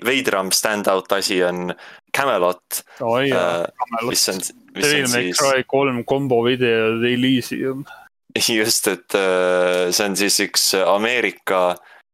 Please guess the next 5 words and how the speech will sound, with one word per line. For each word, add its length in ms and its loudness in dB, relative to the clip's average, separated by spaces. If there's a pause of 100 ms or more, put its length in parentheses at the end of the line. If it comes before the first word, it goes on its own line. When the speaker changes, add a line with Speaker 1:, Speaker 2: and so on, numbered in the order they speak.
(100)
Speaker 1:
äh, 720 0
meta-, 420 -2 (120)
power 280 2
metal 320 -2
bänd 460 -2